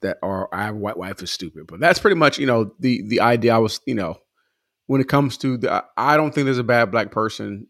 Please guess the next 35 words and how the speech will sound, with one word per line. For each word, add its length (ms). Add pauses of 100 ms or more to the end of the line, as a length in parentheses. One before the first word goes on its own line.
(120)
I 80
don't 180
think 140
you 120
have 120
to 100
be 160
performative 520
in 80
terms 280
of 60
your 160
actions 480
and 160
do 160
certain 300
things 320
and 80
stuff 200
like 200
that. 240 (560)
I 80
think 220
just 140
being 220
authentically 640
you 180
and 120
what 160
you 80
do 100
and 80
how 80
you 100
feel. 420